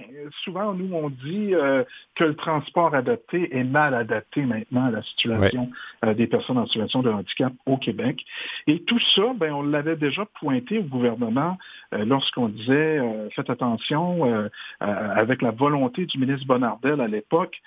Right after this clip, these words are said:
Speaker 1: et sa, sa, sa fameuse loi dix-sept qui touchait le taxi,
Speaker 2: Oui.
Speaker 1: ça risquerait d'avoir des incidences directement sur les besoins des personnes en situation de handicap. » On connaît la suite.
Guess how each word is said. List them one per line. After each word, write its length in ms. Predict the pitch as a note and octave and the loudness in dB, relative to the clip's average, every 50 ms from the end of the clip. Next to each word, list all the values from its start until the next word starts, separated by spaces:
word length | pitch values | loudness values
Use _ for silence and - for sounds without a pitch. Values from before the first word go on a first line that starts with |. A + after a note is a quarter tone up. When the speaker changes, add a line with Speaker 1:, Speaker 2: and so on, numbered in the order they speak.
| - - - - - | -20 -20 -20 -8 -4
Speaker 1:
et 180 | A#2 A#2+ A2+ A2 - - - - - | -2 -2 -2 -4 -6 -12 -16 -8 -4
sa, 260 | A#2+ A2 G#2+ G#2 G2+ - | -4 -2 -2 -4 -4 -4
sa, 160 | - A2 G2+ - | -4 -6 -4 -4
sa 120 | - A#2+ | -4 -4
fameuse 460 | - - B2 A#2+ B2 B2 A#2+ A#2 A2+ A#2 | -2 0 0 2 2 2 2 0 0 0
loi 180 | A#2+ C3 B2+ | 2 2 2
dix-sept 540 | A2+ A#2+ B2 A2+ - - - - E3 G3 - - - | 0 -2 -8 -16 -16 -16 -8 -4 -4 -4 -4 -6 -12
qui 100 | - - - | -18 -16 -12
touchait 280 | - - - - B2+ | -6 -4 -2 -2 0
le 120 | A#2+ A2 - | 0 -2 -2
taxi, 520 | - A#2 G#2+ - - - - D#3+ G3 A#3 A#3 - - - | -4 -6 -8 -8 -10 -8 -2 0 0 0 -2 -4 -2 0
Speaker 2:
Oui. 80 | - - - - - - | 0 0 0 -4 -6 -4
Speaker 1:
ça 80 | - G#2 | -4 -4
risquerait 640 | F#2 F#2 A2+ A#2 A#2 - - - A#2 A2+ C#3 D3+ D3+ | -2 -2 -2 -4 -4 -2 0 0 2 2 2 0 0
d'avoir 420 | D3+ C3 A2+ A2+ B2 C3+ C#3 C3+ | 0 0 0 2 2 2 0 0
des 180 | C3+ B2 G#2+ A#2 | -2 -4 -4 -2
incidences 560 | A#2 G#2+ - - - A#2 B2 C3 C3+ B2 A#2+ | -4 -4 -6 -8 -4 -2 0 0 0 0 -2
directement 580 | A#2+ B2 A#2 A#2 A2+ A2+ - A#2+ G#2 A#2+ C3+ C3+ | -4 -2 0 0 -2 -2 -4 -2 -2 0 0 0
sur 120 | - A#2+ | 0 -2
les 80 | A2 G#2+ | -2 0
besoins 260 | G#2 A2 G#2 B2+ C#3 | 0 0 0 0 0
des 40 | C3 | 2
personnes 280 | A#2+ A2+ - - B2 B2 | 0 0 0 0 0 0
en 60 | A2+ | 0
situation 360 | - - A#2 G#2 - A#3+ B3 | 0 -2 -2 -2 0 0 0
de 60 | A#3 | 0
handicap. » 380 | G#3+ G3 - - D#3 D#3+ - - - - - - | 0 -2 0 0 0 0 0 -2 -12 -18 -8 -6
On 100 | A#2 A2+ | -4 0
connaît 300 | - C3 C3+ D3+ E3 D3+ | 2 2 4 4 2 2
la 100 | C3+ B2 | 0 0
suite. 320 | - - D3+ D#3 G#3 - | -2 0 0 0 -2 -2